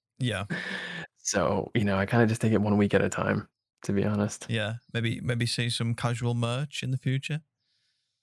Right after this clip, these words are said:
Speaker 2: That is definitely a possibility.
Speaker 1: Uh-huh.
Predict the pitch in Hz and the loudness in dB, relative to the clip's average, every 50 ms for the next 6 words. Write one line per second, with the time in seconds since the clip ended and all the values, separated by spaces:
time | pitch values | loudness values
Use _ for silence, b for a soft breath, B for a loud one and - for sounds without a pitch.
0 | _ _ _ _ _ _ _ _ _ _ _ _ _ 151 151 170 - - - 110 | _ _ _ _ _ _ _ _ _ _ _ _ _ -2 2 2 2 2 2 0
1 | 117 - - 107 110 - 123 110 113 107 104 104 104 107 - 104 98 104 101 98 | 2 6 6 6 6 6 4 4 4 4 4 2 0 0 0 0 2 2 2 2
2 | 98 95 104 101 101 110 107 110 123 139 | 2 2 2 2 2 2 2 0 0 -2